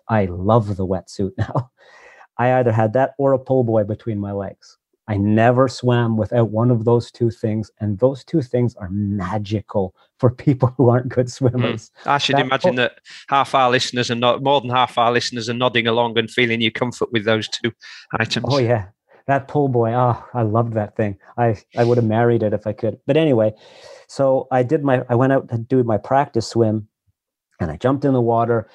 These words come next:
Speaker 1: They were only letting us in the water, like, ten people at a time, as would be the race kind of thing. So I jumped in the water, which felt like soup. It actually felt like porridge. And, uh,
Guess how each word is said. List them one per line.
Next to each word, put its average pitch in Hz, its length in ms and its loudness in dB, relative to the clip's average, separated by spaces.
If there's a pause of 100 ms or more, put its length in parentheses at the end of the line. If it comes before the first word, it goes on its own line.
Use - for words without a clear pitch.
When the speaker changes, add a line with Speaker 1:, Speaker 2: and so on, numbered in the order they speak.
(140)
Speaker 1:
They 131 80 0
were 123 100 0
only 143 200 0
letting 123 280 0
us 113 160 -4
in 123 100 0
the 117 60 0
water, 110 320 0
like, 104 180 -4
ten 117 220 -2
people 113 320 -2
at 101 80 -4
a 98 40 -4
time, 101 400 -6 (200)
as 123 240 2
would 110 200 0
be 110 120 2
the 101 120 2
race 101 240 0
kind 104 220 -10
of 101 60 -20
thing. - 180 -12
So 107 300 -8 (400)
I 117 80 -2
jumped 139 300 -2
in 147 100 2
the 127 80 2
water, 120 280 2
which 104 200 -4
felt 117 280 -6
like 98 160 -10
soup. - 580 -4 (140)
It - 60 0
actually 147 220 -2
felt - 140 -6
like - 180 -10
porridge. - 560 -6 (580)
And, 113 460 0
uh, 107 260 0